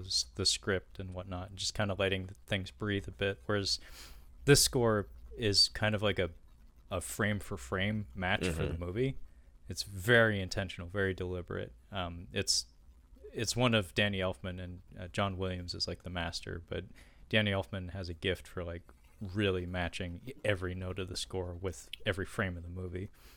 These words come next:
Speaker 2: When's the last time you watched the Lord of the Rings movies? I mean, I th-, I think eventually we'll discuss them on here, and I'm excited for that because I'd like to hear your thoughts on the soundtrack, because it's, for me, it's iconic. Like, I, I know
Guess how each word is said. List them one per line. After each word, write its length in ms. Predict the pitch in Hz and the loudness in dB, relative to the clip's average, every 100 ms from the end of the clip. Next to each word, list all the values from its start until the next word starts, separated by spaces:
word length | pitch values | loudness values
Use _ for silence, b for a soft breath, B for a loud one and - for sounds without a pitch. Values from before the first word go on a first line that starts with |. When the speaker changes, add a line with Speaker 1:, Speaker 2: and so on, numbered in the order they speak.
| b b | b b
Speaker 2:
When's 140 | - 320 | 6 8
the 60 | |
last 160 | 381 359 | 8 12
time 100 | 349 | 12
you 120 | 320 | 12
watched 180 | 294 - | 12 10
the 60 | |
Lord 160 | 156 147 | 12 12
of 40 | 113 | 12
the 60 | |
Rings 260 | 95 90 80 | 8 4 4
movies? 400 | 85 73 65 - | 4 4 2 4
I 40 | 131 | 8
mean, 120 | 139 | 10
I 80 | 143 | 10
th-, 260 | - - | 6 0
I 140 | 90 131 | 6 8
think 160 | 180 | 10
eventually 600 | 165 113 120 123 - 143 | 10 12 12 12 10 10
we'll 160 | 143 139 | 10 8
discuss 440 | 127 127 - 135 | 8 4 4 4
them 220 | - 135 131 | 4 2 4
on 200 | 139 131 | 2 2
here, 380 | - 135 135 | 2 6 6
and 200 | 139 98 | 6 6
I'm 60 | 92 | 6
excited 480 | 90 - 151 147 101 | 4 6 8 10 8
for 120 | - | 4
that 360 | 80 76 78 - | 6 8 8 6
because 240 | 95 95 | 0 6
I'd 120 | 92 90 | 6 10
like 280 | 113 - | 8 8
to 100 | - 98 | -4 0
hear 180 | 113 | 4
your 200 | 92 87 | 6 6
thoughts 380 | 85 - 80 - - | 4 4 4 4 -2
on 220 | 76 76 | 0 0
the 60 | 73 | -2
soundtrack, 800 | - 85 82 82 - 55 - | 0 2 0 -2 0 0 0
because 300 | - 87 85 | -4 -2 0
it's, 240 | 90 - - | 0 0 -2
for 160 | - | 4
me, 360 | 131 135 127 107 | 8 10 10 8
it's 440 | - 92 - - - | 6 2 2 -2 2
iconic. 540 | 82 80 - 76 64 - | 6 6 6 4 4 -2
Like, 160 | - | 2
I, 180 | 80 87 - | 4 4 4
I 120 | 92 | 2
know 460 | 92 98 90 87 | 6 6 6 4